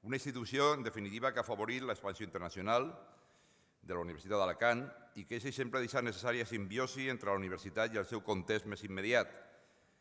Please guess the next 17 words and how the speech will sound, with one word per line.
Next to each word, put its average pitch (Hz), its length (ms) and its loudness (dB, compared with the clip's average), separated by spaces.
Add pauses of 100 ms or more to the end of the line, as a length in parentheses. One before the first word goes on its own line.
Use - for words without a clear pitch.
(480)
És - 240 -12
l'excel·lent 92 480 -2
relació 123 540 4 (260)
i 98 80 -4
els - 80 -10
fructífers 107 400 -8
resultats 104 480 -2
que 104 80 -8
s'han 120 160 2
obtingut 110 640 -6
del 92 220 -8
treball 110 260 2
conjunt 113 540 -2
entre 95 240 -4
la 92 80 -2
Universitat 90 260 -2
d'Alacant 101 460 2